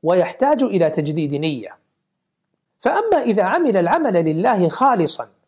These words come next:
ثم ألقى الله له الثناء الحسن في قلوب المؤمنين بذلك، ففرح بفضل الله ورحمته واستبشر بذلك،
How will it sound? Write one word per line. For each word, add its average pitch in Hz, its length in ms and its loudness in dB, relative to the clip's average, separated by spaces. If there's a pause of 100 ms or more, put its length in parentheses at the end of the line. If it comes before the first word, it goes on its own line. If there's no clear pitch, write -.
(120)
ثم 180 260 0
ألقى 330 360 0
الله 214 400 2
له 165 200 2
الثناء 190 520 -2
الحسن 180 500 0
في 156 180 -4
قلوب 190 380 2
المؤمنين 175 640 0
بذلك، 156 580 0 (540)
ففرح 247 560 0
بفضل 175 420 -2
الله 208 360 2
ورحمته 165 800 0
واستبشر 175 640 0
بذلك، 147 640 0